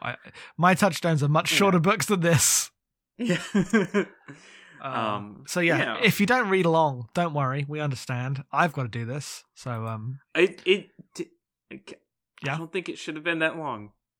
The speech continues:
Speaker 2: but
Speaker 1: You've already read it!
Speaker 2: <laughs> I have already read, I read
Speaker 1: Are
Speaker 2: it,
Speaker 1: you gonna
Speaker 2: like, a
Speaker 1: read
Speaker 2: year
Speaker 1: it again,
Speaker 2: ago.
Speaker 1: or am I just on my own on this one?
Speaker 2: I'm gonna read it again.
Speaker 1: You're gonna read it? <laughs> I don't know if that's worse. I'm like, "Is that worse or not?" I don't know which way around
Speaker 2: <laughs>
Speaker 1: I'm going on this.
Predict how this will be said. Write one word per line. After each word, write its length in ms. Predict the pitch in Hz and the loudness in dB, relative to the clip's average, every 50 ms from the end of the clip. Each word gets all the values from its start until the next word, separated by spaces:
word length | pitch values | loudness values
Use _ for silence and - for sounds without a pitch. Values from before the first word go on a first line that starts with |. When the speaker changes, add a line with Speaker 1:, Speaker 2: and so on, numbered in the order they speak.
| _ | _
Speaker 2:
but 260 | - 135 120 107 110 - | 0 0 0 2 2 4
Speaker 1:
You've 120 | 254 330 | 6 8
already 160 | 403 415 415 440 | 8 8 8 8
read 180 | 392 359 359 381 415 427 415 392 | 10 10 10 10 8 6 6 4
it! 380 | - - - - - - - - _ _ _ _ _ _ _ | 2 2 4 4 4 2 0 -6 _ _ _ _ _ _ _
Speaker 2:
<laughs> 460 | _ _ _ - 160 - - - - | _ _ _ -12 -10 -10 -8 4 8
I 140 | 233 220 208 | 10 10 12
have 260 | 185 208 202 202 185 | 12 12 10 10 10
already 380 | 185 185 180 185 190 180 180 180 | 6 6 6 6 4 4 2 2
read, 100 | 190 180 | 2 4
I 80 | 160 151 | 4 6
read 80 | 160 180 | 6 6
Speaker 1:
Are 20 | |
Speaker 2:
it, 80 | - 359 | 6 6
Speaker 1:
you 80 | 440 440 | 6 6
gonna 120 | 453 440 | 6 6
Speaker 2:
like, 40 | 427 | 8
a 40 | 427 | 8
Speaker 1:
read 100 | 415 466 | 8 8
Speaker 2:
year 80 | 453 440 | 8 6
Speaker 1:
it 40 | 392 | 6
again, 220 | - 349 349 381 | 8 8 10 10
Speaker 2:
ago. 80 | 427 466 | 12 12
Speaker 1:
or 120 | 440 392 381 | 12 12 12
am 60 | 370 370 | 10 8
I 400 | 370 370 370 370 381 370 320 247 | 8 8 8 6 6 4 2 0
just 240 | - 330 247 - - | -2 -2 0 2 2
on 100 | 302 320 | 2 6
my 80 | 302 | 6
own 200 | 302 330 359 359 269 | 6 8 8 6 4
on 60 | 214 | 4
this 180 | 190 160 - 175 | 2 0 0 0
one? 400 | 165 139 127 123 127 135 135 - _ _ _ _ _ _ _ _ _ _ _ | -2 -2 -2 -4 -6 -8 -10 -12 _ _ _ _ _ _ _ _ _ _ _
Speaker 2:
I'm 80 | - 196 | -4 -2
gonna 140 | 247 294 254 | -2 -2 -2
read 160 | 240 240 220 | -2 -4 -4
it 40 | 214 | -4
again. 380 | 208 220 208 151 110 104 113 - | -4 -2 -2 -4 -4 -6 -2 2
Speaker 1:
You're 120 | 285 370 | 4 6
gonna 340 | 539 539 539 539 539 - - | 8 10 10 10 10 8 8
read 80 | 508 539 | 6 6
it? 40 | - - - - - _ - - - - | 6 4 -2 -12 -20 _ -16 -14 -14 -6
<laughs> 100 | - - | 4 6
I 80 | 381 403 | 8 8
don't 80 | 453 440 | 8 8
know 80 | 453 466 | 8 8
if 60 | 466 453 320 269 | 8 6 4 4
that's 60 | 302 349 415 | 6 8 8
worse. 140 | 392 - - - | 8 6 4 2
I'm 100 | 240 262 | 4 4
like, 180 | 269 247 - - - 226 - | 4 4 2 -2 -10 -8 -2
"Is 80 | 247 | 2
that 160 | 311 370 381 330 | 4 4 8 8
worse 260 | 311 453 494 - - | 10 10 8 8 4
or 60 | 359 220 | 2 2
not?" 120 | 185 170 | 4 6
I 80 | 240 - | 8 8
don't 160 | - 427 403 | 8 8 6
know 60 | 466 - | 6 6
which 180 | - 392 - - | 6 4 6 6
way 100 | 427 403 | 6 6
around 480 | 349 359 359 320 311 359 - 349 349 - | 8 10 10 10 12 12 10 8 8 6
Speaker 2:
<laughs> 180 | - 330 311 - | 6 6 6 6
Speaker 1:
I'm 180 | 262 190 220 233 | 6 4 6 6
going 280 | 247 269 311 294 294 | 6 6 6 6 4
on 120 | 269 254 240 | 4 4 4
this. 400 | 220 - - - - - - | 4 2 0 -6 -14 -14 -16